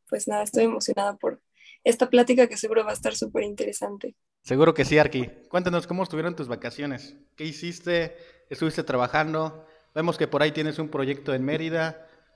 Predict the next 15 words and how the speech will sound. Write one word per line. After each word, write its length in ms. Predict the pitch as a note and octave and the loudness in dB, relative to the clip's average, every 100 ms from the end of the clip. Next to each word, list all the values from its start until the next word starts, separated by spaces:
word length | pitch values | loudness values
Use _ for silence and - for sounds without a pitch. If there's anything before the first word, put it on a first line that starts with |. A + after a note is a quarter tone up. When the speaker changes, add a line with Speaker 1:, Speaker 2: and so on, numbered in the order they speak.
| _ _ _ _ _ | _ _ _ _ _
Speaker 2:
Este, 540 | B2 A#2+ - B2 B2 B2 | -8 -8 -6 -4 -4 -6
¿cómo 220 | E3+ F#3 | -4 -2
lo, 400 | E3 C#3+ B2+ B2 | -2 -2 -4 -8
cómo 160 | D#3+ F3 | -8 -6
la 100 | D3+ | -4
pasaste 400 | C3 D#3 D#3 D#3 | -6 -6 -6 -8
estas 600 | D3+ D#3 C#3 B2+ - - _ _ _ _ | -6 -6 -6 -6 -14 -20 _ _ _ _
dos 280 | C#3 C3 D#3 | -16 -10 -8
semanas 460 | D#3 D3 D#3+ F3+ E3 | -8 -8 -6 -8 -8
o 60 | C#3 | -8
esta 200 | C#3 D3 | -8 -10
semana 360 | C3 C3 C#3+ | -8 -8 -8
de, 180 | A#2+ G#2+ - _ - | -10 -14 -18 _ -20
de 60 | |
vacaciones? 580 | A2 - A#2 C3 A#2+ - | -18 -16 -14 -14 -16 -16